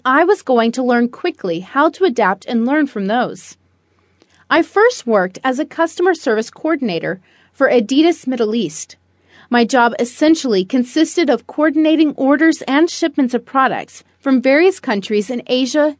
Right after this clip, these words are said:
Europe, and the Gulf countries. In nineteen ninety-six, a war broke out between Lebanon and Israel. At the same time, Dubai was emerging as a magnet for multinationals in the region.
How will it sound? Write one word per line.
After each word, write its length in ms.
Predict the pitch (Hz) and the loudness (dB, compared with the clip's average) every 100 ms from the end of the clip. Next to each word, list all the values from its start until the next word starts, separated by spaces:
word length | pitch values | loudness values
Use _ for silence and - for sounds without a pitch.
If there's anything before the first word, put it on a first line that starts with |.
| _ | _
Europe, 440 | 233 311 180 - - | 0 4 2 0 -4
and 180 | 247 277 | 0 2
the 80 | 247 | 2
Gulf 260 | 220 214 | 0 0
countries. 640 | - 240 233 - - - - _ _ _ _ _ _ - | -2 -4 -4 -10 -16 -20 -20 _ _ _ _ _ _ -2
In 160 | 254 | 2
nineteen 440 | 247 254 262 359 320 | 4 2 0 2 4
ninety-six, 680 | 294 339 330 - 170 - - | 4 2 2 -2 -4 -6 -2
a 80 | 254 | 0
war 340 | 220 254 302 | 0 2 2
broke 340 | 247 240 302 277 | 2 2 0 0
out 200 | 196 190 | -4 -4
between 420 | 240 - 262 240 | -4 -2 0 2
Lebanon 520 | 233 247 277 277 285 269 | 0 0 0 2 0 -2
and 160 | 254 226 | -2 2
Israel. 560 | 226 208 180 147 185 - _ _ _ - | 0 0 -4 -4 -8 -14 _ _ _ -4
At 140 | 285 | 0
the 100 | 330 | 0
same 360 | - 359 392 453 | 0 2 2 2
time, 360 | 247 208 190 | 0 -2 -2
Dubai 440 | 196 247 254 269 339 | -2 -2 2 4 4
was 160 | 349 | 4
emerging 500 | 349 254 214 196 220 | 4 4 2 -2 -4
as 160 | 233 240 | -4 -2
a 60 | |
magnet 560 | 220 226 247 269 185 - | -2 -2 -4 -4 -8 -6
for 180 | - 240 | -2 0
multinationals 1000 | 226 247 285 349 277 240 262 - 190 185 | 2 0 2 2 4 2 -2 -4 -4 -4
in 160 | - 220 | -2 -2
the 80 | |
region. 520 | 196 220 220 180 - | -2 -4 -4 -6 -12